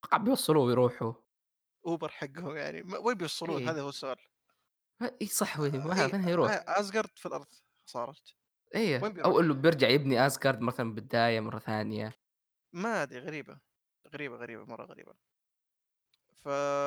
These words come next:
Speaker 2: ما أدري كيف بيسووها صراحة.
Speaker 1: ياه!
Speaker 2: شوف
Speaker 1: مش
Speaker 2: ثور، يعني شوف المشاريع ذي يعني أوكي،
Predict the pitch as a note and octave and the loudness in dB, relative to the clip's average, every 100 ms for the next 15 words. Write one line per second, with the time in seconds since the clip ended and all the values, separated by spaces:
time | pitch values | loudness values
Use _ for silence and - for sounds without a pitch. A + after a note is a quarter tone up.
0 | C#3+ C#3+ C#3+ C#3 _ _ _ _ _ _ | -2 -2 -4 -8 _ _ _ _ _ _
1 | D3+ D3 C#3+ B2+ B2+ B2 A#2+ A2 - B2 | -8 -8 -8 -14 -14 -16 -16 -14 -14 -14
2 | D#3 _ _ _ _ _ _ _ _ _ | -16 _ _ _ _ _ _ _ _ _
3 | - A#2+ A2 A2 A#2+ _ _ _ - G#3 | -8 -4 -4 -6 -10 _ _ _ -10 -8
4 | - G4 G#4 - E3+ F#3 F#3 - _ _ | -8 -8 -8 -4 -2 0 -2 -8 _ _
5 | D#3 D#3 - E3+ - - C#3 C#3 D3 C#3 | -6 -6 -6 -10 -12 -18 -14 -8 -4 -4
6 | C3 C3+ C3+ B2+ A#2+ B2 - C3 B2+ B2+ | -6 -10 -8 -8 -8 -10 -12 -12 -10 -10
7 | B2+ | -12